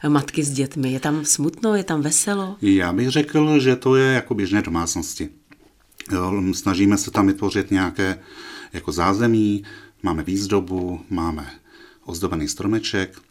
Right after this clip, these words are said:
Speaker 2: děti se těší na Ježíška, na dárky. Eh, většina těch klientek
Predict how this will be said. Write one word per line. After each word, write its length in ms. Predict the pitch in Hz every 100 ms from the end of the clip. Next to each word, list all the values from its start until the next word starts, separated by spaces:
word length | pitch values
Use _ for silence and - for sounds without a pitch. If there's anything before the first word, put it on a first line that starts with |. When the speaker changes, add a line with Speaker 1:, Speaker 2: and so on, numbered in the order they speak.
| _ _ _ _ _ _ -
Speaker 2:
děti 240 | - 85 -
se 120 | 85
těší 440 | 92 - 90 87
na 200 | 87 80
Ježíška, 400 | 82 101 95 -
na 60 | 85
dárky. 500 | 92 95 - 101 95 - - - -
Eh, 40 | 98 98 98 98 98 98 98
většina 340 | 98 98 110
těch 120 | 104
klientek 500 | 107 104 104 104 104